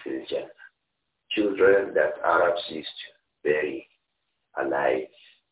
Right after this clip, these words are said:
girls they used to bury alive in the days of Jahiliyyah, they will also be in Al-Jannah. So these Al-Mawlud fil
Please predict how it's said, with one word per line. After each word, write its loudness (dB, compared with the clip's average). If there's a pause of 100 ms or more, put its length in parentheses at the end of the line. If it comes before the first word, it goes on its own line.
(300)
girls 2 (600)
they -8
used -12
to -14
bury -4
alive -6 (720)
in -10
the -4
days -4
of -4 (120)
Jahiliyyah, -10 (600)
they -6
will -8
also -4
be -8
in -10 (220)
Al-Jannah. -10 (1120)
So -10
these 0 (240)
Al-Mawlud 0
fil -6